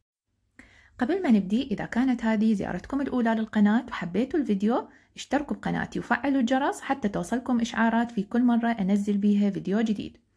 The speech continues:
كل المقادير كتبتها في صندوق الوصف. نقول بسم الله ونبدي بطريقة العمل. في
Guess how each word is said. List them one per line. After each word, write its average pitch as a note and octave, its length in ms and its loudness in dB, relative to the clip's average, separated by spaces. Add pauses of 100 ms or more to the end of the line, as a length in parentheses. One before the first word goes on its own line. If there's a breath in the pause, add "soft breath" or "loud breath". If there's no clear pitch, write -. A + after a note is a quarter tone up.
(200 soft breath)
كل D#4 160 2
المقادير A#3 640 2
كتبتها A#3 580 -2
في C4+ 140 -2
صندوق F#3 420 -4
الوصف. A3 440 -2 (140)
نقول A#3 280 0
بسم C4 260 0
الله A#3+ 440 2
ونبدي G#3 280 4
بطريقة F3 480 -6
العمل. G#3 340 -6 (2500 soft breath)
في D#4 120 -2